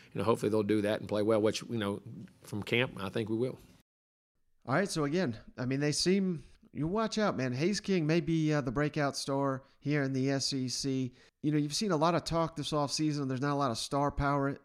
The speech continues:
Speaker 2: at the S E C quarterback's position. I think by the end of the season, we're gonna, with guys like Hayes King and Bryce Young and Max Johnson and K J Jefferson and Will Rogers.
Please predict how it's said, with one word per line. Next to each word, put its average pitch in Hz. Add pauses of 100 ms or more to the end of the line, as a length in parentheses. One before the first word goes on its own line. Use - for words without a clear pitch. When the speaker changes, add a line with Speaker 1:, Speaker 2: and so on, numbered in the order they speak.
Speaker 2:
at 127
the 123
S 139
E 135
C 131
quarterback's 139 (240)
position. 147 (420)
I 123
think 160
by 143
the 131
end 143
of 131
the 123
season, 117 (320)
we're 123
gonna, 123 (280)
with 120
guys 135
like 113
Hayes 139
King 143 (280)
and 110
Bryce 117
Young 147 (280)
and 113
Max 113
Johnson 147 (240)
and -
K 117
J 110
Jefferson 139 (400)
and 113
Will 127
Rogers. 135